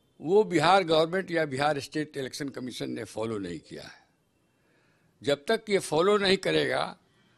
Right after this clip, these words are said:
किया जाएगा, तब तक पंचायत में अथवा म्युनिसिपैलिटी में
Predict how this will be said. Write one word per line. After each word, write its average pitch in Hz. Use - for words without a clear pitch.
किया 156
जाएगा, 127
तब -
तक 170
पंचायत 131
में 151
अथवा 135
म्युनिसिपैलिटी 127
में 123